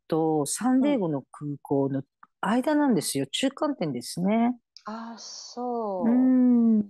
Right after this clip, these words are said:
Speaker 1: そうなんですよ。
Speaker 2: じゃあ、む-、迎えに行く時には、サンディエゴ空港かエルエックス空港のどっちかですよね。
Speaker 1: どちらでもいいんですけど、あの、
Speaker 2: うん。
Speaker 1: もう百パーセントロサンゼルス空港ですね。
Speaker 2: あ、もう殺人的ですね。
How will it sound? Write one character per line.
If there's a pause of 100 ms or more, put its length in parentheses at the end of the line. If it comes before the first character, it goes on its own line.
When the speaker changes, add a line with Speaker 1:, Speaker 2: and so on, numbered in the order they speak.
Speaker 1:
そ
う
な
ん
で
す
よ。
Speaker 2:
じ
ゃ
あ、
む-、
迎
え
に
行
く
時
に
は、 (640)
サ
ン
デ
ィ
エ
ゴ
空
港
か
エ
ル
エ
ッ
ク
ス
空
港
の
ど
っ
ち
か
で
す
よ
ね。 (160)
Speaker 1:
ど
ち
ら
で
も
い
い
ん
で
す
け
ど、
あ
の、
Speaker 2:
う
ん。
Speaker 1:
も
う
百
パ
ー
セ
ン
ト
ロ
サ
ン
ゼ
ル
ス
空
港
で
す
ね。
Speaker 2:
あ、
も
う
殺
人
的
で
す
ね。